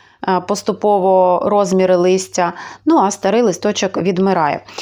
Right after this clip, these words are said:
Я не виключаю можливості, що з нею була якась проблема. Оцю плямку видно ось тут і на вушку позаду,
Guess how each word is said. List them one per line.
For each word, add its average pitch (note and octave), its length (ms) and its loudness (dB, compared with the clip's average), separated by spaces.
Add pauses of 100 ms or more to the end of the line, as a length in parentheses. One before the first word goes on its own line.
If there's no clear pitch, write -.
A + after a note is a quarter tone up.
(140)
Я C4 220 0
не D4 120 4
виключаю B3+ 440 0
можливості, A3+ 500 0
що G#3+ 160 -2
з G3 60 -2
нею A#3 180 2
була G3+ 260 0
якась F#3+ 280 -4
проблема. A3 580 0
Оцю G3+ 220 -6
плямку G3+ 540 -2
видно E3+ 540 0
ось F3+ 160 -4
тут F3 300 -4
і E3 300 0 (440)
на F#3+ 160 0
вушку F3 720 -2 (120)
позаду, G#3 720 0